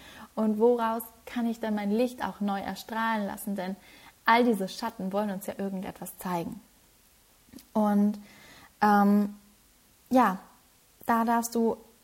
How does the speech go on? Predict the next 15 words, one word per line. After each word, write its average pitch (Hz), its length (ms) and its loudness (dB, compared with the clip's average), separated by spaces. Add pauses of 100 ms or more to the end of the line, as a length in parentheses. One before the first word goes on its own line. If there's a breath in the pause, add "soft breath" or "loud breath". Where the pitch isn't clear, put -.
(280)
definitiv 254 800 0
mal 220 160 -2
tiefer 247 420 -4
reinschauen 202 480 -4
in 208 160 2
dieser 202 340 0
Energie. 196 540 -2 (800 loud breath)
Aber 254 380 2
es 226 100 -6
ist 233 200 -10
auch 202 160 -2
einfach 202 440 -4 (340)
gerade 196 380 -2
so, 196 320 -4 (340 loud breath)
dass 208 220 4